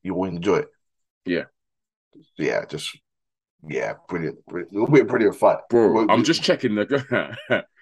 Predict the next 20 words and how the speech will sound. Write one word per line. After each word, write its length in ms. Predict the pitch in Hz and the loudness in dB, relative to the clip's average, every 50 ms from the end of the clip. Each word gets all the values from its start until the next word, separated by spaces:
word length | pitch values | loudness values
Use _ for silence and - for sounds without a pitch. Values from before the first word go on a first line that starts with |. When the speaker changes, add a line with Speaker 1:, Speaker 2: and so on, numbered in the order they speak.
| _ _ _ _ _ _ _ _ - | _ _ _ _ _ _ _ _ -4
Speaker 2:
<laughs> 400 | 131 - 277 - 139 98 - - _ _ _ _ _ _ _ _ _ _ _ _ _ _ _ _ - | -4 -2 0 0 0 0 -2 -4 _ _ _ _ _ _ _ _ _ _ _ _ _ _ _ _ -4
CompuBox 680 | - 131 139 151 131 135 131 104 120 120 - - - - | 0 2 2 2 4 2 4 6 6 4 4 2 -2 -4
crediting 360 | - - 139 127 - 110 110 | 0 2 4 4 4 2 0
both 420 | 101 - 117 127 143 139 - - - _ _ _ | 2 4 6 6 6 4 0 -8 -20 _ _ _
with 220 | - 101 104 101 92 - _ _ _ _ | -4 0 0 0 0 -4 _ _ _ _
two 240 | - - 156 170 170 | -8 -4 -2 -2 -2
thousand 480 | 165 - 147 135 135 131 - 117 104 98 - | 0 2 4 4 4 4 2 -2 -6 -6 -4
five 260 | - 120 127 120 - | -2 0 0 0 -2
hundred 320 | 127 113 107 107 101 95 | -6 -8 -8 -8 -12 -10
twenty-nine 580 | - 120 113 110 - 110 107 107 104 101 95 92 | -6 -6 -6 -6 -6 -6 -6 -4 -4 -4 -4 -6
thrown 400 | - - - 113 110 113 110 98 | -10 -10 -4 -2 0 0 0 0
punches 380 | - 110 110 98 - - 98 - | -2 -4 -4 -4 -4 -6 -8 -8
combined. 640 | - - 95 90 85 - 90 85 76 65 62 - - _ _ _ _ _ _ _ _ _ _ _ _ _ _ _ _ _ _ _ _ _ _ _ _ _ _ _ _ _ _ _ _ _ - | -10 -10 -12 -10 -8 -6 -6 -6 -6 -8 -12 -20 -20 _ _ _ _ _ _ _ _ _ _ _ _ _ _ _ _ _ _ _ _ _ _ _ _ _ _ _ _ _ _ _ _ _ -12
Two 300 | - - - 165 175 170 | -8 -6 -4 -4 -4 -4
point 340 | - - - 151 127 120 - | -6 -2 0 2 2 2 0
five 440 | - - - 135 135 135 127 127 - | -4 -6 -2 0 0 0 0 -2 -6
K 240 | - - 131 120 110 | -8 -6 -4 -4 -4
punches 500 | - - - 117 113 110 - - 82 - | -6 -4 -4 -4 -4 -4 -8 -16 -18 -18
thrown 380 | - - 113 104 95 82 73 - | -12 -8 -4 -4 -4 -6 -8 -14
together. 320 | - - - 101 95 - | -16 -8 -6 -6 -6 -6